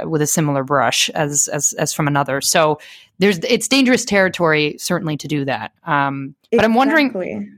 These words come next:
Speaker 1: how
Speaker 2: Yeah.
Speaker 1: does your, how has your background then and your, your, you know, kind of unique perspective on France,
Speaker 2: Mm-hmm.
Speaker 1: how does that differ from that of, I don't know, a typical American who looks to France,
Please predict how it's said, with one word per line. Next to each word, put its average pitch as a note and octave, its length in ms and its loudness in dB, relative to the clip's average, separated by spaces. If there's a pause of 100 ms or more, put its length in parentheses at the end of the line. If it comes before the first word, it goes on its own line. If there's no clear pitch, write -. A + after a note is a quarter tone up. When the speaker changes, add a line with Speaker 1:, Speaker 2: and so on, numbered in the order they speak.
(140)
Speaker 1:
how C4 300 2
Speaker 2:
Yeah. D4 60 -2
Speaker 1:
does D4 180 2
your, B3+ 120 0
how B3 320 2
has A#3 280 0
your F3+ 120 0
background E3 600 2
then D3 140 -2
and D3+ 140 -2
your, D3 280 0
your, D#3 300 0 (420)
you G3+ 120 -2
know, D#3 260 -2 (220)
kind B3 180 2
of F3+ 80 0
unique F3+ 320 2
perspective F3 540 0
on D3 160 0
France, E3 640 0
Speaker 2:
Mm-hmm. G#3 480 -2 (180)
Speaker 1:
how A3+ 220 2
does A#3+ 160 4
that G#3+ 200 2
differ F#3 400 2
from D#3+ 340 0
that D#3 300 2
of, D3 600 2
I E3+ 140 0
don't F3 120 2
know, C#3 260 2
a D#3+ 60 -2
typical - 500 0
American C#3+ 500 -2
who D3 140 -2
looks D3+ 460 -2
to - 100 -6
France, C#3 640 -2